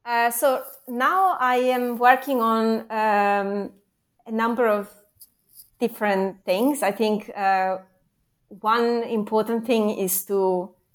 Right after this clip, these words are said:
is this one that I mentioned earlier. We would like to have a connection between these, uh, principles of the science of Ken and Kant and some, um, direct experimental prediction.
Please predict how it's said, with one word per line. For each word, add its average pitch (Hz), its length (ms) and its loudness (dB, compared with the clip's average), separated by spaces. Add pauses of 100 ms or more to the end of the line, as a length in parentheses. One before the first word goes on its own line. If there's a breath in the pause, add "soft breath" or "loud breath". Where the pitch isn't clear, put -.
(360)
is 208 180 -2
this 214 220 0
one 208 120 0
that 202 100 2
I 196 60 4
mentioned 214 320 -2
earlier. 185 240 2
We 190 100 -2
would 202 160 -6
like 214 280 0
to 220 100 -8
have 196 380 2 (920)
a 202 80 -4
connection 202 640 2
between 190 680 2
these, 185 460 0
uh, 180 160 2
principles 202 720 -2
of 180 120 -2
the 185 80 -6
science 190 300 0
of - 100 -8
Ken 175 160 -2
and 170 140 0
Kant 233 500 0
and 185 280 0
some, 185 580 0 (400)
um, 180 640 0 (260)
direct 202 520 -2 (120)
experimental 185 560 0
prediction. 180 760 2